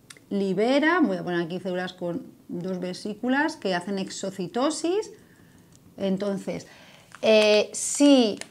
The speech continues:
esta molécula de señalización liberada por esta célula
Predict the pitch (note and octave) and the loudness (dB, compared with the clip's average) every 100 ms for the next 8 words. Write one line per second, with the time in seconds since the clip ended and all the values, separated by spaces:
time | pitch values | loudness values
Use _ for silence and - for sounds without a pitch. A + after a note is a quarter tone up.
0 | _ _ _ - C4+ C#4+ E4 D4 C#4+ C#4+ | _ _ _ -2 0 4 6 8 8 6
1 | C#4 C#4 C4 B3+ - A#3 A3+ A3 C4+ B3 | 4 2 2 2 0 0 0 -2 0 2
2 | G#3 F#3+ G3 A3 A3+ A3 A3 F#3+ - B3+ | 2 0 2 0 0 -4 -4 -4 -2 -2
3 | F#3 - - | -2 -6 -12